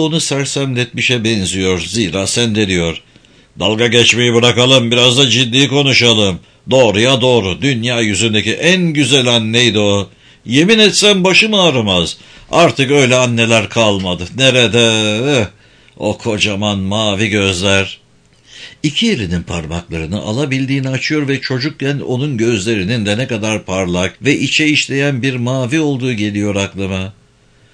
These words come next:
Dünyanın en kaçık, bir yandan da en hüzünlü yaratığıydı.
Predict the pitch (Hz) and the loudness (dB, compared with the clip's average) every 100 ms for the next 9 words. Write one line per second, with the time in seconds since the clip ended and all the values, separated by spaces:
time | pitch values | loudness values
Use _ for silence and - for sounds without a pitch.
0 | _ - - - - 110 95 95 95 101 | _ -20 -20 -8 0 2 2 2 2 0
1 | 104 - 170 151 131 120 104 98 92 135 | -2 2 2 2 0 -2 0 0 0 0
2 | 165 139 139 127 139 151 139 139 165 185 | 2 2 0 0 0 0 0 -2 0 2
3 | 160 131 147 120 147 135 135 127 123 117 | 2 4 4 4 0 0 2 2 2 0
4 | 110 101 113 98 92 90 | 0 2 2 2 0 -2